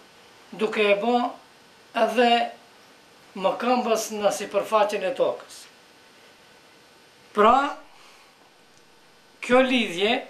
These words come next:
e cila kërkohet që ne ta vëmë atë lidhje mes nesh dhe Allahut fuqiplot, është e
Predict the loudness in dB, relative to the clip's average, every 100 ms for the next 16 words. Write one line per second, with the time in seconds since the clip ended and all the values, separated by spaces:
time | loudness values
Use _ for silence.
0 | -20 _ _ _ _ _ -20 -20 _ -6
1 | -4 -2 0 0 0 -6 -2 2 4 2
2 | -2 -10 -20 _ -8 -6 -2 2 2 2
3 | 0 0 0 0 -2 -6 -16 _ _ -20
4 | -8 -8 -6 -6 -4 -4 -2 -2 2 0
5 | 0 -4 -2 0 -4 -8 -14 -8 -2 0
6 | -2 0 0 0 -6 -10 -8 -8 2 4
7 | 4 -2 -14 -20 -20 -20 -20 -20 -20 -20
8 | -20 -2 2 2 2 2